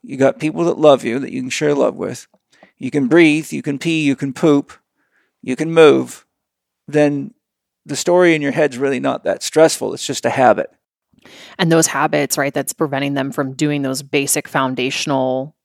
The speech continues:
Speaker 2: acts of self-care to
Speaker 1: Yeah.
Speaker 2: maintain their, uh, vitality,
Speaker 1: Sure.
Speaker 2: right? Like, the story, that habitual story,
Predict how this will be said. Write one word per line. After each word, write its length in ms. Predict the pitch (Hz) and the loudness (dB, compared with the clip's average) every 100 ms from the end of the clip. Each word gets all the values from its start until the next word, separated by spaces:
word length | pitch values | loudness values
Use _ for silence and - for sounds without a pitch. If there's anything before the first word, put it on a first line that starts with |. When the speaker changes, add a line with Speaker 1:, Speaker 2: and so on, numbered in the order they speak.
| _ _ _ | _ _ _
Speaker 2:
acts 300 | 147 139 - | 0 0 0
of 80 | 139 | -4
self-care 720 | - 135 139 - 139 131 139 147 | 0 0 -2 -4 -4 -2 -2 -2
to 140 | 160 | -4
Speaker 1:
Yeah. 200 | 156 143 | 0 2
Speaker 2:
maintain 540 | - 160 135 135 135 | 2 0 -2 -2 -2
their, 500 | 135 135 131 127 135 - | 0 2 0 -4 -8 -6
uh, 320 | 147 131 120 - _ 156 | -2 -2 -2 -6 _ -6
vitality, 840 | 143 131 - - 143 147 160 170 - | -4 -2 -2 -2 -2 -4 -6 -8 -2
Speaker 1:
Sure. 240 | 185 202 | 2 2
Speaker 2:
right? 260 | 139 143 - | 2 0 -4
Like, 160 | 143 _ | -8 _
the 80 | 151 | -4
story, 680 | - - - 165 160 151 139 - | -2 -2 0 0 0 -2 -6 -2
that 180 | 147 156 | -4 0
habitual 380 | 160 160 135 | -2 0 -2
story, 640 | 135 - 156 143 120 147 | -2 0 2 2 0 -4